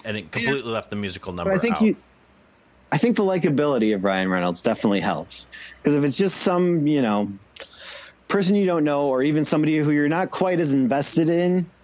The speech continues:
Speaker 2: you, you're not gonna be into this at all, which, I mean, it sounds like you weren't invested much anyway, but
Speaker 1: It's true.
Speaker 2: <laughs> if, if you're gonna be invested at all, you gotta kinda like the guy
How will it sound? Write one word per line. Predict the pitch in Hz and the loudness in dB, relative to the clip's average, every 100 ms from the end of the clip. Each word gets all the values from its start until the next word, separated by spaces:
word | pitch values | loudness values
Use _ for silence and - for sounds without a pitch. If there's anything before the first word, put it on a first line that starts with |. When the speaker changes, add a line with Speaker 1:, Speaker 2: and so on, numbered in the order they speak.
| - | 0
Speaker 2:
you, | 143 143 143 | 2 2 2
you're | 156 | 2
not | 151 151 - | 2 0 0
gonna | 143 | 0
be | 127 127 127 | 2 2 2
into | 131 104 | 2 2
this | 110 - - - | 0 -2 -4 -2
at | 98 | 0
all, | 113 95 80 | 0 0 0
which, | 101 95 - | -2 -2 -2
I | |
mean, | 90 85 | -2 0
it | |
sounds | 101 82 | -2 -2
like | 80 | -2
you | 90 87 | 0 0
weren't | 87 - - | -2 -4 -2
invested | 92 78 80 - | 0 0 -2 0
much | 95 - | 0 2
anyway, | 147 87 - 123 | 0 0 -2 0
but | 175 - - - | -2 -4 -8 -4
Speaker 1:
It's | - - 208 | -2 0 0
true. | 208 127 87 - | 0 0 -4 -8
Speaker 2:
<laughs> | |
if, | - 311 170 175 - - | -6 -2 0 -2 -4 -2
if | 208 202 | 0 2
you're | 190 156 | 2 2
gonna | 156 131 | 2 2
be | 135 | 2
invested | 123 127 - 117 | 2 0 0 2
at | 113 | 2
all, | 127 104 | 0 0
you | 101 113 | 0 2
gotta | 143 117 | 0 0
kinda | 104 127 101 | -2 -2 0
like | 107 104 - | 0 -2 -4
the | 82 | -2
guy | 92 87 104 | -2 -2 -6